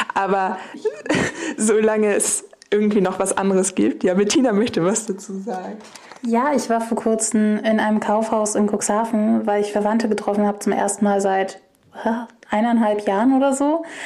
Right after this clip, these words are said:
Speaker 2: Und, äh, wir waren in diesem Kaufhaus, das ganz, ganz fürchterlich war. Und da gab es Aufnäher. Und ich habe mir Aufnäher genommen und dachte so, ich mache mir so kleine Rettungsringe, weil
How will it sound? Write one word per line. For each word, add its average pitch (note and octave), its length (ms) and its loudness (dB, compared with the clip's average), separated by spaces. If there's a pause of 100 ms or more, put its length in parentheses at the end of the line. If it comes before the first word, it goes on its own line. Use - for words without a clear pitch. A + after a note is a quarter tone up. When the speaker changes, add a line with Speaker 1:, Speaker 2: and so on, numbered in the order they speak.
(320)
Speaker 2:
Und, A#3+ 460 2
äh, A3+ 380 2
wir A3+ 120 2
waren A3+ 180 2
in A#3 80 4
diesem G#3+ 180 4
Kaufhaus, A3 640 0
das G#3 160 -2
ganz, A#3+ 220 0
ganz A3 180 0
fürchterlich G#3+ 600 0
war. G#3 280 2 (320)
Und C4+ 420 2
da A#3+ 100 4
gab A#3 220 0
es A#3 120 0
Aufnäher. A3 760 2
Und A3 120 0
ich - 120 -8
habe A3 200 2
mir A3+ 240 2
Aufnäher A3+ 420 2
genommen G#3 320 2
und G#3+ 100 0
dachte A3 280 0
so, G#3+ 160 0
ich G#3+ 120 -2
mache A3+ 160 0
mir A#3 80 4
so A3 120 0
kleine G#3+ 360 0
Rettungsringe, A3 640 0
weil G3 300 2